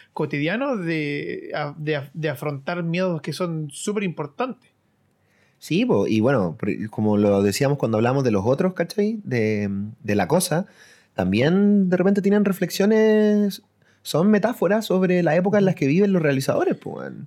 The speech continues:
Speaker 1: Por supuesto.
Speaker 2: Épocas de miedo,
Speaker 1: Por supuesto.
Speaker 2: épocas de delirio, ¿cachai? De paranoia social, weón.
Speaker 1: Claro,
Speaker 2: De
Speaker 1: de hecho,
Speaker 2: enfermedades
Speaker 1: la,
Speaker 2: mentales.
Speaker 1: la época de las películas de asesinatos seriales como Freddy, como Jason, como,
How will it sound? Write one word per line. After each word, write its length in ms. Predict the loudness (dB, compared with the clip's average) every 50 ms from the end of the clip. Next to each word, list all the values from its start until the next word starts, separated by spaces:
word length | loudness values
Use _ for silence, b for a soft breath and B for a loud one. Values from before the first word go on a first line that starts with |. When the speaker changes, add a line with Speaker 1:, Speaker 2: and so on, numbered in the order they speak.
| -18 _
Speaker 1:
Por 80 | -18 -16
supuesto. 500 | -12 -8 -8 -8 -8 -10 -12 -16 -16 -16 -10 -6
Speaker 2:
Épocas 320 | -4 -2 0 0 0 0
de 100 | 0 0
miedo, 280 | 0 0 0 2 4 4
Speaker 1:
Por 80 | 4
supuesto. 20 | 2
Speaker 2:
épocas 200 | 2 0 0 0
de 80 | 0 2
delirio, 500 | 2 2 2 2 2 2 4 2 2 2
¿cachai? 380 | 0 -2 -2 -2 0 0 0
De 100 | 0 0
paranoia 540 | 2 2 2 2 0 0 2 2 2 2 0
social, 500 | 0 -4 -6 -2 -2 -2 -2 -2 -2 0
weón. 480 | 0 2 2 2 2 0 -2 -4 -6 -8 b b b b b b b b b b
Speaker 1:
Claro, 240 | -6 -4 0 0 2
Speaker 2:
De 80 | 2 2
Speaker 1:
de 60 | 0
hecho, 120 | 0 0 0
Speaker 2:
enfermedades 240 | 2 2 2 2 2
Speaker 1:
la, 120 | 2 2
Speaker 2:
mentales. 560 | 0 0 0 0 0 0 0 0 0 0 -2 -6 -10 _ _ _ _ _ _ _ _ -20 -20 _ _ -6
Speaker 1:
la 240 | -4 -4 -2 -2 -4
época 720 | -4 -6 -6 -6 -4 -4 -4 -4 -4 -4 -4 -4 -6 -6 -8
de 180 | -6 -6 -6 -6
las 320 | -6 -6 -6 -8 -8 -8
películas 640 | -6 -6 -6 -4 -4 -4 -2 -2 -2 -2 -4 -4 -4
de 80 | -6 -6
asesinatos 1160 | -6 -6 -8 -8 -6 -6 -6 -6 -4 -4 -4 -4 -4 -4 -4 -4 -4 -6 -6 -6 -8 -10 -10
seriales 420 | -8 -6 -4 -4 -2 -2 -4 -4
como 580 | -4 -6 -6 -4 -4 -4 -2 -2 -2 -4 -6 -8 -8
Freddy, 520 | -6 -4 -2 0 0 0 -2 -2 -4 -4
como 480 | -4 -6 -6 -4 -4 -2 -2 -2 -2 -4 -4
Jason, 640 | -2 -2 -2 -2 -2 -4 -6 -6 -6 -6 -6 -6 -8
como, 560 | -6 -6 -6 -4 -4 -4 -4 -4 -4 -6